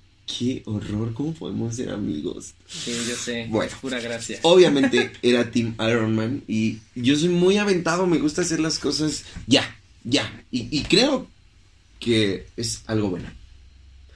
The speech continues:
Speaker 1: Creo que es algo bueno el no siempre estar esperando como que todo el universo se alinee para hacer algo.
Speaker 2: Ujú.
Speaker 1: Me gusta hacer las cosas rápido, me gusta aventarme y, y creo que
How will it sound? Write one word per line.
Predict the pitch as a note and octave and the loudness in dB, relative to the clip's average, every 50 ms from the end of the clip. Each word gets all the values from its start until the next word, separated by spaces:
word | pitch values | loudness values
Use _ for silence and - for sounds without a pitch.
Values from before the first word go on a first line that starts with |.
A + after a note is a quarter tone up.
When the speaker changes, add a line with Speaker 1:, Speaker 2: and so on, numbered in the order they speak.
| - - - - | -20 -20 -8 -2
Speaker 1:
Creo | - D3+ D3 | 0 0 2
que | E3+ | 2
es | D#3+ D#3+ | 2 2
algo | D3+ C#3+ C3+ B2+ | 2 2 2 2
bueno | A#2+ A2+ A2+ A#2 A#2 A2+ | 2 2 2 2 2 2
el | G2+ F#2+ G2 G2+ G#2 | 2 2 2 2 2
no | A2 A2 A2+ | 2 0 0
siempre | A2 A#2+ B2+ B2 A2+ A2 A2 | -2 -2 -2 -2 -2 -2 -4
estar | A2 G#2+ G2+ G2+ | -4 -2 -2 -2
esperando | G#2 - - G#2 F#2 F#2 F2+ F#2 F#2+ F#2+ F#2+ G2 - - - - - - - - - - - - - - - - - - - - - | -4 -4 -6 -6 -4 -4 -2 -2 -2 -2 -4 -4 -8 -12 -18 -20 -20 -20 -20 -20 -20 -20 -20 -20 -20 -20 -20 -20 -20 -20 -20 -18 -6
como | - A2+ G2 G2 F#2+ F#2+ F#2+ F#2 F#2+ F#2+ F2+ F2 - - - - - - - - _ - - | -2 -2 0 0 0 -2 -2 -2 -2 -2 -2 -2 -4 -6 -12 -20 -20 -20 -20 -20 _ -20 -8
que | - B2+ A#2 - - - - | -6 -4 -4 -4 -8 -10 -8
todo | C3+ C#3 C#3+ C#3+ D#3 D#3+ | -6 -6 -2 0 0 2
el | D3+ C3+ B2 | 2 2 2
universo | A#2+ A2 G#2+ G#2 G#2 G2+ G2+ G#2+ A2 B2 A#2 - A#2+ A2+ | 2 2 0 0 0 0 0 -2 -2 -4 -4 -4 -4 -4
se | A2+ A2 | -2 -2
alinee | G2 F#2+ F#2+ G2 G2+ G#2 G#2+ A2 | -2 -2 0 0 2 2 2 0
para | G#2 - - D2 C#2+ | 0 -2 -4 -4 -6
hacer | - - G#2 E2+ C#2 | -6 -6 -6 -6 -6
algo. | C#2 - - - - - - - - | -8 -8 -10 -14 -18 -20 -20 -16 -12
Speaker 2:
Ujú. | A2+ A2 A2 A2+ | -12 -10 -6 -4
Speaker 1:
Me | A2+ A2 A#2 A#2 A#2 | -2 2 2 2 4
gusta | A2+ B2 D3 D3+ - D#3+ | 4 4 4 2 2 0
hacer | D#3 C#3+ C#3 B2 | -2 -2 -2 -2
las | B2+ B2+ A#2+ A2+ | -2 -2 -4 -4
cosas | - G#2 G#2+ A2 A2+ A2 A2 - - - | -4 -4 -4 -2 -2 -4 -4 -6 -8 -8
rápido, | F#2+ G2+ G#2+ A#2 A2 A2 B2 B2 A#2 A#2 A2+ - | -6 -2 -2 -2 -2 2 4 4 4 4 2 0
me | - G#2+ G#2 | 0 0 0
gusta | G2+ A2+ A2 A2+ - A2+ | 0 0 -2 -2 -2 -2
aventarme | G2+ F#2+ F2+ F2 F2 G2+ G#2 G#2 G#2 G#2+ G#2+ G#2 A2 - - - - - | -2 -2 -2 -2 -2 -2 -2 0 0 0 0 -2 -4 -6 -12 -16 -12 -4
y, | A2 A2+ A2+ A2+ A#2 A2+ - - - - - - | -2 0 0 0 -2 -4 -10 -18 -20 -20 -12 -10
y | A2 G#2+ | -10 -4
creo | - C#3 D3 D3 | -2 -2 -2 -2
que | - - - | -6 -12 -16